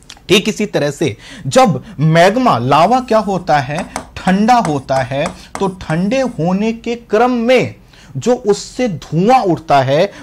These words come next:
उसी को बोला जाता है धुआरा। धुआरा, धुआरा किसका प्रतीक है? धुआरा जो है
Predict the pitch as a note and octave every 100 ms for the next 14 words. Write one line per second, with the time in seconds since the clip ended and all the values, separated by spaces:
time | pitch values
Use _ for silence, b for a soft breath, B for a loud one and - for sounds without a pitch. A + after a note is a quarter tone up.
0 | B F3+ F3+ - A3 A3 F3 D#3 D3 C#3
1 | B2 E3+ F3+ C#3 C#3 A2 G#2+ A2+ - -
2 | _ - - - _ _ - - _ _
3 | - - - _ - - - B2+ A2+ C#3+
4 | A#2+ G2+ - B B B C3 A#2+ F#3+ G3+
5 | A#3 C#4 - A#3+ - C#4 C#4 A3+ - G3+
6 | F3 - G#2 - - - b b b B2
7 | A#2 D#3+ D#3 D#3+ G3+ F#3+ C#3+ A2+ C3 F#3+